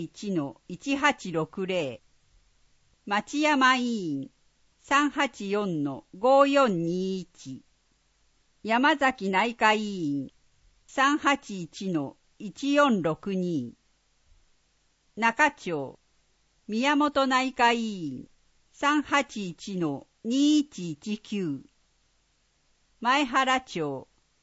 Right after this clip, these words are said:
前原診療所、三八一の一七零二。野村医院、三八一の零九八七。本町、小金井ファミリークリニッ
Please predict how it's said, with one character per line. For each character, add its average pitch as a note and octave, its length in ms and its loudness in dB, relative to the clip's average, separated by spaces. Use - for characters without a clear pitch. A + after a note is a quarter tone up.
前 B3+ 260 4
原 C4+ 340 4
診 A#3+ 380 -2
療 G#3+ 260 2
所、 F3+ 320 -6
三 D4 320 2
八 A3+ 460 -2
一 F#3 280 -10
の D3 320 -2
一 C#4+ 320 -2
七 B3+ 320 4
零 F#3 300 0
二。 D#3+ 420 -4
野 G#3+ 140 0
村 C#4+ 340 4
医 B3 400 -2
院、 C3+ 200 -6
三 D4+ 280 0
八 D4 400 -4
一 G3 280 -6
の E3+ 240 -2
零 C4 260 2
九 B3+ 300 -2
八 D#3+ 360 -4
七。 F3+ 380 2
本 D4+ 280 4
町、 C#3+ 480 -6
小 B3+ 160 2
金 D4 280 4
井 G#3 160 -2
フ - 100 -4
ァ F#3+ 80 2
ミ C4 200 0
リ C#4 240 -2
ー - 40 -16
ク B3+ 160 -2
リ B3 140 -2
ニ E3 160 -2
ッ - 20 -12